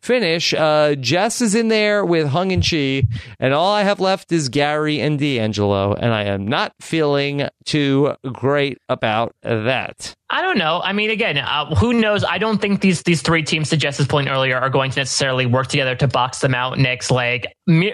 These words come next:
Speaker 2: other teams have been able to sneak their way into the final three and do really well in the final leg. I, I still will put forward what I said last week, that I think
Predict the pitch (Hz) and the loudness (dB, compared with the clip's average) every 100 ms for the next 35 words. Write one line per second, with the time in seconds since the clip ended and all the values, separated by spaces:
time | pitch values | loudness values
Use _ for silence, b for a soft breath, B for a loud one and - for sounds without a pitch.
0 | 98 190 226 208 - 196 208 202 175 175 | -2 0 0 -2 0 0 0 0 -2 -2
1 | 175 170 - 170 151 175 156 147 147 147 | -2 0 0 0 0 0 2 0 0 0
2 | 143 135 135 131 135 135 127 131 131 123 | 0 0 -2 0 2 2 0 0 2 4
3 | 127 127 123 123 123 120 120 120 117 120 | 2 2 0 0 0 -2 -2 0 0 0
4 | 123 160 190 202 208 277 311 220 208 220 | -2 -2 -2 -2 -2 0 2 2 2 0
5 | 220 190 165 151 160 139 127 127 139 123 | 2 2 2 0 0 0 0 0 0 0
6 | 123 123 135 127 | -2 -2 -4 -4